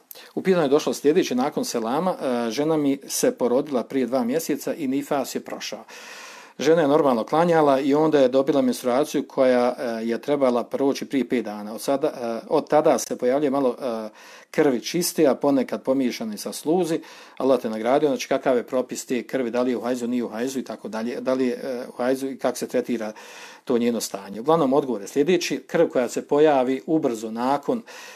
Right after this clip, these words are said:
isteka ustaljenog perioda hajza, e, može biti je-, e, jedno od dvoje stanja. Ili je istihaza, ili krv fesada, ili krv poremećaja u organizmu.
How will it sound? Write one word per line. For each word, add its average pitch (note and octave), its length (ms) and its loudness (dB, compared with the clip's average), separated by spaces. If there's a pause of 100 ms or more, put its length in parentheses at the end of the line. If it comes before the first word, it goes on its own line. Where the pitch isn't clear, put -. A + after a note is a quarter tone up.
(120)
isteka D#3+ 600 0
ustaljenog C3 800 2
perioda B2 480 4
hajza, C#3 520 2 (1600)
e, B2 160 0
može C#3+ 320 4
biti E3 280 -2
je-, D3 220 2
e, D#3+ 40 0 (180)
jedno D3 300 4
od B2+ 140 0
dvoje B2 220 2
stanja. G2+ 480 -10 (360)
Ili G#3 220 4
je D3+ 80 6
istihaza, C#3+ 840 2
ili F3 380 2
krv D3 200 2
fesada, C3 500 0
ili B2 120 -2
krv A2+ 220 -2
poremećaja G#2+ 840 -6
u C#3 80 0
organizmu. G#2+ 580 -4